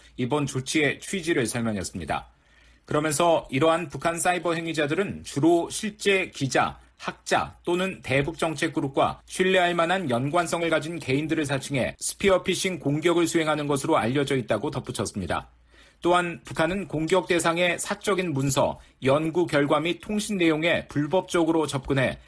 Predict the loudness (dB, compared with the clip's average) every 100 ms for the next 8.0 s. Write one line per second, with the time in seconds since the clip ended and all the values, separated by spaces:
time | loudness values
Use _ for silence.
0 | _ -6 0 2 2 2 0 0 0 0
1 | 0 -2 -6 -20 _ 2 4 4 2 -2
2 | -2 -4 -2 -4 0 2 2 0 -4 -4
3 | 0 0 0 0 0 2 0 0 0 0
4 | -2 -4 -2 2 4 4 2 -2 -4 -4
5 | -4 -6 -10 -10 2 2 4 2 0 0
6 | -2 0 0 0 0 -2 -6 -6 -2 0
7 | 2 0 -2 -6 -6 -4 0 0 0